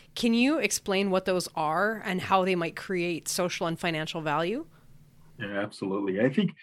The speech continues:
Speaker 2: uh, to, to get there, let me just, uh, talk about the word innovation, uh, 'cause it means so many things to different people, right? Depending on who you're talking to. And so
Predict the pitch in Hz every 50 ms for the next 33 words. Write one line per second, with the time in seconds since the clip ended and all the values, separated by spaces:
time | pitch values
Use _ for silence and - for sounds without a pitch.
0 | - - - - - - - _ - 139 143 147 151 - - - 160 139 127 127
1 | - - - - 131 113 104 - 160 160 - - - - 98 92 90 95 98 101
2 | 110 113 131 143 143 139 170 160 147 151 - - - 156 120 104 95 92 90 -
3 | - - 135 127 117 - 127 110 107 101 95 95 95 92 92 101 104 104 101 98
4 | 95 87 87 82 85 85 87 85 - - - 76 73 - _ _ _ - 87 85
5 | 85 - - 113 107 117 113 131 147 147 135 127 127 - - 135 131 131 127 123
6 | 113 110 95 - - 98 95 90 - - - 85 92 95 92 - 101 92 82 80
7 | - - 95 82 - _ - - - - - - 78 85 92 - 127 123 123 131
8 | 127 120 113 110 110 101 98 92 85 - _ - 90 85 - _ _ - - -
9 | - - 92 - _ _ - - - - - - _ _ _ _ _ _ _ -
10 | 139 127 120 - - 135 123 120 113 113 -